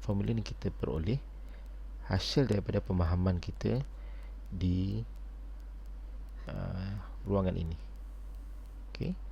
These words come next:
Hasil pemahaman ini, saya, saya, kita, saya akan terangkan satu persatu macam mana kita boleh dapat setiap satu formula ni, formula asas. Okey.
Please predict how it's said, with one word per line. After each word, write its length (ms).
Hasil 240
pemahaman 400
ini, 60
saya, 240
saya, 220
kita, 240
saya 160
akan 160
terangkan 340
satu 300
persatu 480
macam 240
mana 320
kita 160
boleh 160
dapat 320
setiap 800
satu 560
formula 480
ni, 160
formula 320
asas. 320
Okey. 160